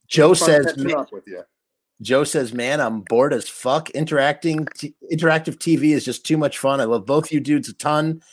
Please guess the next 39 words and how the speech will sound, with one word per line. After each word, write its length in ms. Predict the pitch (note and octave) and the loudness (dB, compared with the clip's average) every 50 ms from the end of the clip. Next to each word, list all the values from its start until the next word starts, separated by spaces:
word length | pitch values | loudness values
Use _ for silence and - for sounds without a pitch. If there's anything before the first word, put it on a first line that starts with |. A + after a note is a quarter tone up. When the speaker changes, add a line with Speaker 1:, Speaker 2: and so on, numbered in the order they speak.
| _ _ _ _ - - | _ _ _ _ -10 -6
Speaker 1:
and 100 | A2 A2 | -2 2
y'all 260 | B2+ C3+ D3 D#3 C#3 | 4 6 6 6 6
have 200 | C#3 B2+ A#2 - | 4 2 0 0
too 160 | - - E3 | 0 2 4
many 240 | E3 E3 E3 D#3+ D#3 | 4 6 4 2 0
questions 640 | - - - D#3+ D#3 D#3 D#3+ - - E3 D3 - B2+ | -2 -2 2 2 2 2 2 0 -4 -4 -4 -4 -4
and 100 | A#2+ A#2 | -6 -4
questionable 520 | - - C#3+ C3+ - - D3+ C3+ C3+ B2+ | 0 0 0 0 0 -4 -4 -2 -2 -2
comments 480 | - - - C#3 C3+ C3+ C#3 C3 A#2+ - | -2 -2 -2 -2 -2 -2 -4 -4 -4 -6
for 100 | - A#2 | -6 -6
me 220 | A#2 B2+ B2+ B2+ | -6 -4 -4 -2
to, 200 | B2+ A#2+ A#2+ - - - | -2 -2 -4 -4 -4 0
uh, 360 | B2 A#2 A2+ A2 A2 A2 A2 - _ _ _ _ _ _ _ _ _ _ _ - | 2 2 2 2 2 0 0 -2 _ _ _ _ _ _ _ _ _ _ _ -4
uh, 260 | A#2+ A#2 A2+ A2 A2 | -2 0 0 0 0
to 140 | - - A#2 | -2 -4 -2
have 240 | - B2+ A#2+ A2+ B2 - | 0 0 0 0 -2 -6
exhibited 560 | A#2 G#2+ G#2 G#2+ C3+ C3+ C#3 C#3 C#3 C3 B2+ - | -6 -4 0 0 0 0 2 0 0 -2 -2 -2
any 180 | B2 B2 B2 | -2 -2 -2
discipline." 540 | A2+ - B2 - - A#2+ - A#2+ G#2+ G#2 F#2+ | -2 -2 -2 -2 -4 -4 -2 -4 -4 -4 -2
Joe, 220 | F2+ C3 C3+ - | 2 4 4 6
I 80 | B2 C#3 | 6 4
thought 200 | - D#3 E3+ E3 | 4 2 0 2
you 60 | D#3 | 2
did 120 | D3 D#3+ C#3+ | 0 2 0
a 60 | A#2+ | 0
great 280 | - C3 C3 C3+ A2 | 0 0 0 0 0
job 420 | - C3 B2 B2 C3+ B2+ G2 E2 - - | 0 2 4 4 4 4 2 -2 -6 -10
ex-, 160 | A2+ G2+ F2+ A2 A2+ B2 - - | -10 -10 -6 -6 -6 -6 -8 -10
exhibiting 440 | A#2+ G2+ A2 B2 A#2+ A#2+ B2+ A#2 | -10 -6 -4 -4 -2 -2 -4 -4
Speaker 2:
Yeah, 160 | G#2+ F#2 F2 - | -6 -6 -8 -6
Speaker 1:
great 220 | G2+ A2+ B2 C#3 | -4 -2 -2 -2
Speaker 2:
absolutely. 440 | C#3+ C#4+ D4 - - G2+ F#2+ F#2 - _ _ _ _ _ _ - | -4 -6 -10 -14 -16 -18 -20 -20 -20 _ _ _ _ _ _ -6
Speaker 1:
amount 460 | - B2+ B2 C3 C3+ D3 D3 B2+ - - _ - | -2 0 2 2 4 4 2 2 0 -4 _ -4
of 160 | - A2+ G2+ | -4 -4 -2
discipline. 560 | A2 B2+ A#2 - - A#2 - - G2 F2 F2+ | 0 0 0 0 -2 -6 -6 -6 -8 -6 -8
So 180 | - - A#2 G#2+ | -6 -2 -2 -2
there's 220 | G2+ G#2+ G#2 - | -2 -2 -6 -2
that. 300 | - A#2 A2+ G#2+ G2+ - - _ _ _ _ _ _ _ _ - | 0 0 2 0 0 -2 -6 _ _ _ _ _ _ _ _ 0
Um, 540 | A2+ A#2 A#2+ A#2+ A#2+ A#2+ A#2+ A#2 A#2 - | 2 4 4 4 4 2 0 -4 -6 -10